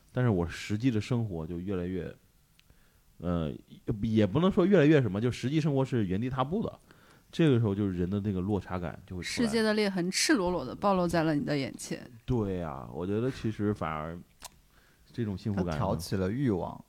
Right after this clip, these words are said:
Speaker 1: 对啊，但它不解决欲望。
Speaker 3: 呃，在，呃，我们的生产力的变化，我们会有越来越多时间去享受嘛。
Speaker 1: 嗯。
Speaker 3: 那所以我觉得欲望的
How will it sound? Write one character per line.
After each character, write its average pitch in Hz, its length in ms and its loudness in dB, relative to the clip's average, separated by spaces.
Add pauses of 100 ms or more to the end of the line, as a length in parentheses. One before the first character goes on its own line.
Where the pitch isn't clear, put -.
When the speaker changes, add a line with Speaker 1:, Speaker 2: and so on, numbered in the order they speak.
(160)
Speaker 1:
对 92 160 2
啊， 69 160 -4 (800)
但 120 120 4
它 123 100 2
不 120 120 0
解 104 180 -4
决 73 180 -6
欲 87 160 -6
望。 73 140 -6 (800)
Speaker 3:
呃， 113 340 4 (180)
在， 120 100 -2 (360)
呃， - 380 -4
我 90 160 -6
们 87 100 -8
的 104 80 -2
生 147 160 -4
产 90 180 -6
力 113 120 -4
的 98 100 -4
变 104 200 -4
化， 107 160 -2
我 92 40 -2
们 90 160 -4
会 127 140 -2
有 95 80 -2
越 110 120 0
来 107 60 2
越 104 60 -2
多 113 100 -4
时 101 140 -8
间 107 140 -6
去 117 100 -10
享 - 240 -12
受 107 220 -10
嘛。 85 180 -14 (120)
Speaker 1:
嗯。 90 300 -4 (200)
Speaker 3:
那 135 340 0
所 - 160 -4
以 - 20 2
我 123 80 0
觉 110 100 -4
得 113 100 0
欲 165 140 0
望 127 240 2
的 87 380 -2